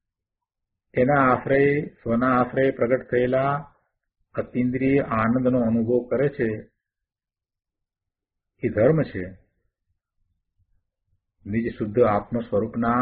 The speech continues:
આશ્રયે જે અતિન્દ્રિય આનંદનો અનુભવ થયો, એવા અલૌકિક આનંદનું વેદન થયું, પોતાના સ્વરૂપનું જ્ઞાન થયું,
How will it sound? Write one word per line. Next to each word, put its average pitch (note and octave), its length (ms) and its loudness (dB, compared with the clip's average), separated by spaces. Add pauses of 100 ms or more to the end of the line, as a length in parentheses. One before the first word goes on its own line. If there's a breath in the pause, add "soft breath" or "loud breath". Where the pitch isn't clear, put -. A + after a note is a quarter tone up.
આશ્રયે A2+ 560 -2 (920)
જે A#2+ 140 0 (1080)
અતિન્દ્રિય B2 640 0
આનંદનો A#2 480 0
અનુભવ A2+ 380 2
થયો, B2 300 0 (960)
એવા A#2 340 -2 (260)
અલૌકિક A2+ 420 -4
આનંદનું A2+ 500 0
વેદન A2 340 0
થયું, B2 380 -2 (600)
પોતાના A2 580 -2 (1700)
સ્વરૂપનું A#2+ 420 -2
જ્ઞાન G#2+ 360 0
થયું, B2 320 -2